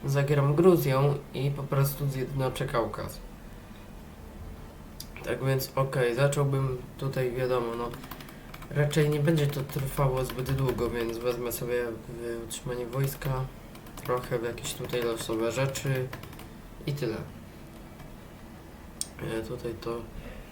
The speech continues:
jeszcze przydałoby się ustawić, okej.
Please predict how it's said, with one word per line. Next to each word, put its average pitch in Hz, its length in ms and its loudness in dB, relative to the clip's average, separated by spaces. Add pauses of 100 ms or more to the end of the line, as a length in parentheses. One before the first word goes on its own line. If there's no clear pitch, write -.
(640)
jeszcze - 300 -4
przydałoby 123 540 -2
się - 140 -4
ustawić, 135 840 0 (260)
okej. 143 440 6